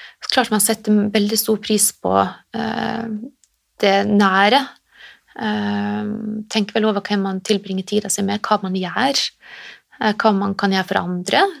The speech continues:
hvem man er, eh, og ikke minst hvem som, eller hva som gjør det bra da. For det blir veldig viktig, eh, oppi det hele. Så ja, jeg tror nok det, du får et helt annet syn på livet. Og du forstår at, eh, du er ikke udødelig.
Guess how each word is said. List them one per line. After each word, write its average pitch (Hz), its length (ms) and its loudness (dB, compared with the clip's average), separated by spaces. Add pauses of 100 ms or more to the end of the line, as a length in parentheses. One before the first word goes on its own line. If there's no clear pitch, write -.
(200)
hvem 233 240 2
man 196 100 2
er, 208 220 2 (580)
eh, 220 400 4
og 220 260 2
ikke - 200 -2
minst 208 200 0
hvem 214 200 2
som, 202 260 -2 (120)
eller 214 120 2
hva 247 160 -2
som 202 180 2
gjør 202 240 2
det 208 140 2 (540)
bra 196 260 6
da. - 160 4 (540)
For - 160 -2
det 233 160 4
blir 233 180 4
veldig 196 220 4
viktig, 214 320 2 (380)
eh, 226 420 -2
oppi 226 280 0
det 202 120 0
hele. 202 300 4 (600)
Så - 220 4 (320)
ja, 240 280 4 (160)
jeg 226 200 2
tror 233 140 2
nok 262 180 0 (100)
det, 220 240 2
du 220 60 -6
får - 140 0
et - 100 -4
helt 311 160 -2
annet 311 160 0
syn 208 180 0
på - 80 -6
livet. - 280 -2 (800)
Og 226 60 0
du 226 60 2
forstår 226 360 2
at, 180 240 -2
eh, 214 520 2
du 220 160 -4
er 240 80 2
ikke 208 160 -2
udødelig. 202 360 -2